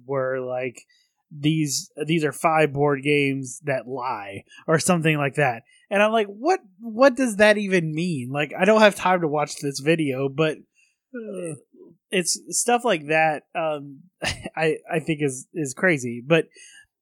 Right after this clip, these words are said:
I think it, the explosion of the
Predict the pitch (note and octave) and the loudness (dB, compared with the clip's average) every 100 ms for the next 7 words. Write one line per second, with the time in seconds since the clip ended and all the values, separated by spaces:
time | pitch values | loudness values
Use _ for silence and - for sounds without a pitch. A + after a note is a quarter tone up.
0 | _ G3 G3 A3+ G#3+ - E3+ F3 E3 E3 | _ 4 6 4 0 -4 2 4 6 2
1 | D3+ E3 - F#3 G3 A3 G#3+ F3 E3 D3+ | 0 -4 -4 0 2 2 0 0 0 -2
2 | C#3 C#3+ C3+ | -2 -2 -2